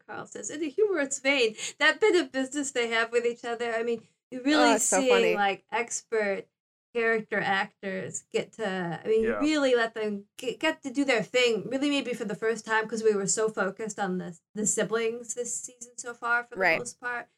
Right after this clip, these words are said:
Speaker 1: It was really wonderful to get to see all
Speaker 2: I'm,
Speaker 1: this
Speaker 2: I'm
Speaker 1: stuff.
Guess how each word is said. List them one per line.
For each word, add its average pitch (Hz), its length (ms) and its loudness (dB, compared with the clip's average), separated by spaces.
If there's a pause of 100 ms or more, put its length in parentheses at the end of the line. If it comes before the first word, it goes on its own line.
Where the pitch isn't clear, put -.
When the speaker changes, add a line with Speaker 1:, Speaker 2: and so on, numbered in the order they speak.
(200)
Speaker 1:
It 226 120 2
was 220 220 0
really 220 240 2
wonderful 190 720 -4
to 190 100 -6
get 185 260 -10
to 196 80 -6
see 180 280 -4
all - 120 0
Speaker 2:
I'm, 226 300 4
Speaker 1:
this 220 120 -6
Speaker 2:
I'm 269 180 6
Speaker 1:
stuff. - 160 -8